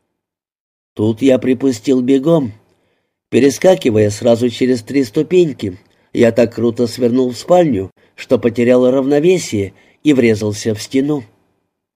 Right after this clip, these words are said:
Джоэл лежала на кровати, лицом кверху, полуголая, а вокруг шеи был обмотан шнур от электрической бритвы.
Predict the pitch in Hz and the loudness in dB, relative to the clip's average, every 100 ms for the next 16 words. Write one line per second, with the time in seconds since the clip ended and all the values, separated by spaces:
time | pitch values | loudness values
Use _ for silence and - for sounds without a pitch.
0 | _ _ - 98 85 113 143 139 135 139 | _ _ -14 -12 -2 4 4 4 2 2
1 | 123 143 143 143 139 156 156 185 180 120 | 2 2 2 0 0 0 2 2 0 -2
2 | 104 117 117 117 135 127 120 151 180 131 | -4 -2 0 0 0 -4 0 2 2 0
3 | 101 85 123 120 123 131 170 147 101 82 | -8 -8 -2 2 2 4 2 2 -2 -4
4 | _ _ _ _ _ _ - 120 127 123 | _ _ _ _ _ _ 0 4 4 2
5 | 147 135 - 196 175 117 113 107 117 104 | -2 -2 0 2 2 2 0 0 -4 -2
6 | 107 110 120 123 104 - 107 104 - 107 | -2 -2 -2 -4 -6 -6 -4 -4 -6 -10
7 | - 139 135 - 117 107 117 - 131 127 | -4 -2 -2 -2 -6 -4 -8 -4 -2 0
8 | 165 165 110 82 | -2 -4 -8 -12